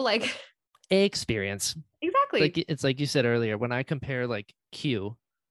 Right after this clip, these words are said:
Speaker 2: to Richardson in
Speaker 1: Uh-huh.
Speaker 2: Blisters, I'm like,
Speaker 1: Yep.
Speaker 2: "That's the same person." <laughs> It
Speaker 1: Right.
Speaker 2: is
Speaker 1: Right.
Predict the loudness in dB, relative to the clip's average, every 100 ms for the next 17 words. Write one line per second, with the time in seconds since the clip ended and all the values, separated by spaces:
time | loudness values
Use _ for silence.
0 | _ _ _ -14 -8 -6 -4 -6 -8 _
1 | -2 0 0 -4 -6 -10 -12 -18 _ -6
2 | 2 2 2 0 -2 -2 -4 -6 -16 _
3 | _ -12 -10 -2 0 0 -2 -4 -4 -2
4 | 0 0 -2 0 0 0 -4 -10 -6 -6
5 | -6 -10 -14 -6 2 6 6 4 0 -8
6 | _ -6 -6